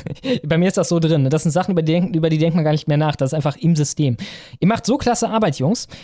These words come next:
Speaker 2: Ich hatte jetzt eine lange Honigwabenpause, weil ich irgendwann es einfach nicht mehr ertragen habe. Aber ich folge euch beiden auf Twitter und schaue das neue Format von Kaspar. Vielen Dank für all die Jahre.“ Ja, sehr gerne. Ich denke auch, dass die depressive Stimmung, die sich vor allem während Corona so ein bisschen eingestellt hatte,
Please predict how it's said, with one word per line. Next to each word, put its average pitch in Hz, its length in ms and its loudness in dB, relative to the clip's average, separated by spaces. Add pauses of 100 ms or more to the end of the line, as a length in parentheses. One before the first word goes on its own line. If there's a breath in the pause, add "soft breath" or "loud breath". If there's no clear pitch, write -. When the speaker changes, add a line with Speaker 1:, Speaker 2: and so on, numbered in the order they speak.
(120)
Speaker 2:
Ich - 140 -2
hatte 175 160 0
jetzt 185 300 -2
eine 143 340 0
lange 170 340 2
Honigwabenpause, 202 880 2 (320 loud breath)
weil 156 180 0
ich - 160 -2
irgendwann 196 400 0 (160)
es 151 160 -2
einfach 170 220 0
nicht 175 180 0
mehr 151 100 2
ertragen 170 440 0
habe. 151 200 0 (160 loud breath)
Aber 160 140 0
ich 151 120 0
folge 226 200 0
euch 175 160 -2
beiden 160 160 2
auf 139 140 -2
Twitter 220 280 0
und 139 120 -2
schaue 151 240 0
das 139 160 -2
neue 147 160 2
Format 135 340 0
von 180 140 0
Kaspar. 175 340 -2 (300 loud breath)
Vielen 240 260 2
Dank 165 180 2
für - 160 -4
all 139 120 2
die 175 80 2
Jahre.“ 123 300 -2 (280)
Ja, 220 240 0
sehr 240 140 2
gerne. 233 220 2
Ich 151 140 -4
denke 240 220 2
auch, 190 100 -4
dass 196 160 -4
die 180 140 0
depressive 196 480 -4
Stimmung, 196 360 0
die 151 100 -2
sich 151 160 -4
vor 156 140 -8
allem 160 180 2
während 156 220 0
Corona 151 500 0
so 139 100 -6
ein 139 40 0
bisschen 143 240 -4
eingestellt 139 480 -2
hatte, 165 180 -4